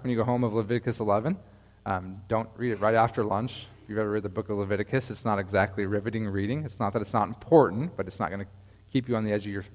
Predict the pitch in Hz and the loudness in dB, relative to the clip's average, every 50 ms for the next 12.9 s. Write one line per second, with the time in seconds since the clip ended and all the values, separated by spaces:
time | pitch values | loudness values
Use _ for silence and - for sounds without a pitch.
0 | - - - - 98 92 95 92 - - 110 104 123 120 - - - - - - | -20 -18 -16 -16 -14 -14 -14 -14 -10 -6 -6 -6 -6 -8 -10 -18 -20 -20 -20 -20
1 | - - - - - - - - - - - - - _ _ - 123 - 170 165 | -20 -20 -20 -20 -20 -20 -20 -20 -20 -20 -20 -20 -20 _ _ -8 -2 0 0 2
2 | 147 151 147 139 123 - 156 - 123 - - - 165 151 143 120 98 87 82 - | 2 2 2 2 2 2 2 2 2 -2 6 10 10 12 12 12 10 8 4 -2
3 | - - - - - 117 110 110 101 92 - - - - 95 82 80 - - - | -6 -10 -10 -6 -4 0 0 0 0 0 -4 -4 -2 0 0 0 -2 -4 -10 -14
4 | - - 117 120 131 160 156 - 165 143 - 120 120 139 147 135 120 117 113 117 | -6 -4 0 2 2 2 4 2 0 -2 0 6 8 8 8 8 6 4 4 6
5 | 135 147 143 123 131 123 131 127 - 117 107 - - - 120 127 127 117 98 92 | 8 8 8 8 8 6 6 6 4 0 -4 -2 0 4 8 10 10 10 10 8
6 | 101 113 - - 123 110 101 110 117 107 - - - - 196 185 - 90 85 90 | 6 2 0 -4 -6 -4 -4 -4 -4 -4 -4 -4 -2 -2 -2 0 -2 -6 -10 -10
7 | - - - - - - - - 117 123 120 - 110 104 - - - 147 151 143 | -12 -16 -20 -20 -20 -20 -8 -2 0 0 2 2 0 -2 2 4 6 6 6 4
8 | - - 170 147 135 123 127 123 87 - - - - 110 104 - - - 98 107 | 2 0 0 0 2 2 2 2 0 -2 -6 -6 -4 -6 -6 -6 -8 -8 -8 -8
9 | 104 95 - - - - - - _ _ - _ - 113 107 117 110 107 127 135 | -8 -8 -10 -16 -20 -20 -20 -20 _ _ -20 _ -20 -16 -16 -14 -10 -4 -2 0
10 | 123 131 143 139 151 139 - 131 123 127 139 131 131 123 117 127 135 - 123 117 | 4 4 4 4 4 2 2 4 6 6 6 6 4 2 2 0 0 0 -2 -2
11 | - 135 139 131 - 113 107 107 135 123 123 127 135 131 151 175 175 - 175 139 | 0 0 0 0 0 -2 0 0 0 0 0 2 4 6 6 6 6 4 2 2
12 | 135 127 135 143 160 160 156 147 143 127 107 135 165 165 127 113 120 160 | 4 6 8 8 8 8 6 2 2 2 2 2 4 4 4 4 2 -2